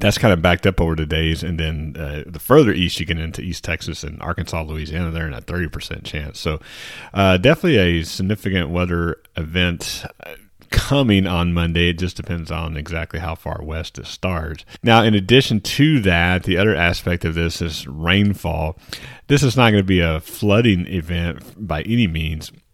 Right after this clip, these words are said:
but it's gonna be something that we will see a decent chance of rain. Uh, you know, probably anywhere from a half inch west, and then from the Metroplex east, and then a lot more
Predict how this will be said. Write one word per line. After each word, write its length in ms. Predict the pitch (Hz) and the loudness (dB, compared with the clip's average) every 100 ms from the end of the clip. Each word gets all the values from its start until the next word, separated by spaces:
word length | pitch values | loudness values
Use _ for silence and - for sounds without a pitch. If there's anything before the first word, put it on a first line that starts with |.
| - | -8
but 240 | 98 92 | -2 0
it's 160 | 92 - | 0 -2
gonna 200 | 113 95 | -2 0
be 160 | 87 | -2
something 340 | 85 92 82 80 | -2 -4 -4 -6
that 200 | 80 80 | -6 -6
we 100 | 82 | -4
will 260 | 90 80 | -4 -4
see 240 | 73 - 80 | -6 -8 -8
a 60 | |
decent 400 | 73 87 82 76 | -6 -6 -6 -8
chance 340 | - 78 80 - | -8 -6 -6 -10
of 140 | 78 | -10
rain. 440 | 78 90 80 80 80 - - - - | -4 -2 0 -4 -8 -14 -20 -20 -10
Uh, 420 | 87 85 87 85 | -2 0 2 2
you 60 | 90 | 2
know, 140 | 90 | 0
probably 320 | 80 123 113 101 | -2 -2 0 0
anywhere 400 | 104 90 90 87 | 0 0 0 0
from 200 | 90 80 | -4 -6
a 40 | |
half 400 | 82 90 87 - | -6 -2 -2 -4
inch 800 | 107 87 85 85 82 - - - _ _ _ | -4 0 0 -2 -4 -8 -10 -14 _ _ _
west, 840 | 117 104 110 85 80 90 - - - | -2 6 8 8 4 0 -2 -8 -10
and 140 | - 98 | -4 0
then 160 | 90 | 0
from 140 | 85 87 | 0 -2
the 80 | 87 | 0
Metroplex 560 | 90 87 - 80 - | -2 -2 -4 -6 -8
east, 560 | - 104 90 82 80 - - _ _ - | -6 0 0 0 -4 -10 -18 _ _ -2
and 100 | 107 | 2
then 80 | 104 | 2
a 100 | 90 | 4
lot 240 | 101 101 | 4 4
more 460 | 101 87 85 82 | 2 2 2 0